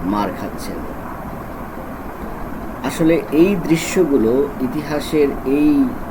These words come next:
নির্মমতাগুলো কেন হচ্ছে? একটাই কারণ, সেটা হচ্ছে সৎ ও যোগ্য নেতৃত্ব।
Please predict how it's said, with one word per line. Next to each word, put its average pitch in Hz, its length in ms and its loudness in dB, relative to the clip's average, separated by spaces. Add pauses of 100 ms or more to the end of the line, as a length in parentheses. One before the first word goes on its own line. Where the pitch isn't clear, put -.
(320)
নির্মমতাগুলো 139 1200 4 (120)
কেন 135 160 4
হচ্ছে? 120 380 -2 (2000)
একটাই 165 440 2
কারণ, 139 300 2 (100)
সেটা 120 160 0
হচ্ছে 117 360 -2
সৎ - 580 0
ও 123 100 0 (100)
যোগ্য 113 340 0
নেতৃত্ব। - 680 -4